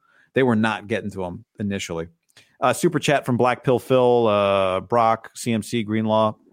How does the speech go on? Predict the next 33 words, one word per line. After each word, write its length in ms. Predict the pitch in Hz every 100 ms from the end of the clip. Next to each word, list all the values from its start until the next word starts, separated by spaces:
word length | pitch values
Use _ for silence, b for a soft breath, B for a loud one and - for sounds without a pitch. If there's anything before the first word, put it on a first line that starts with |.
| _
bailed 240 | 120 113 110
out 180 | 107
Shanahan 420 | - 107 110 107 107
in 40 |
the 60 | 101
fourth. 380 | - 110 107 - _ _ _ _ _
The 60 | 113
preparations 920 | 127 113 120 113 107 - 107 101 - 107
and 180 | 101 -
in-game 380 | 113 110 107
decisions 340 | 101 - 101 95
were 60 | 90
terrible 360 | 117 110 104
and 80 | 95
should 120 | -
have 60 | 104
cost 260 | 104 98
us 120 | 104 -
the 80 |
game. 260 | 104 104 104 - _ _ _
John, 320 | 139 131 123 -
uh, 200 | 120 113
how 140 | 117 151
about 240 | 185 139
Greenlaw's, 720 | 117 123 127 123 117 113 - -
uh, 100 | 104
interception 540 | 120 110 - 110 - 120
at 80 | 113
the 100 | 123
end 80 | 120
of 100 | 120
the 40 |
game? 200 | 123